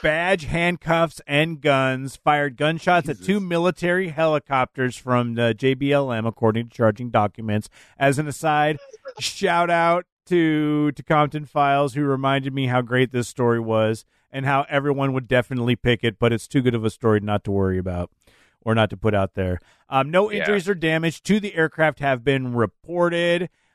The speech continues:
Speaker 1: Uh, it looks like the Chinook helicopters carrying thirty-one service members were conducting training exercises. The man, who I won't name 'cause I ain't here for that, was charged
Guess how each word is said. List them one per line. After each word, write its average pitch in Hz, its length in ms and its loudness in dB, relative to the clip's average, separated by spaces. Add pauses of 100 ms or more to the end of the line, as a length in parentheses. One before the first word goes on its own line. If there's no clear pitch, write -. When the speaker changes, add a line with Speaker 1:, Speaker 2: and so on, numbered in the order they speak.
(140)
Speaker 1:
Uh, 127 420 0
it 127 40 -8
looks 143 240 -4
like 147 280 0
the 135 340 0
Chinook 160 480 -2
helicopters 160 580 -2
carrying 147 300 0
thirty-one 175 400 -2
service 165 340 -2
members 165 240 -2
were 151 120 2
conducting 165 520 -2
training 349 720 -2 (800)
exercises. 120 920 0 (460)
The 175 160 2
man, 185 760 0 (300)
who 170 200 0
I 190 180 0
won't 180 240 0
name 170 240 -2
'cause 147 180 -2
I 156 140 2
ain't 147 260 -4
here 131 200 2
for 120 140 -8
that, 135 340 0 (160)
was 170 380 2 (100)
charged 175 1000 -4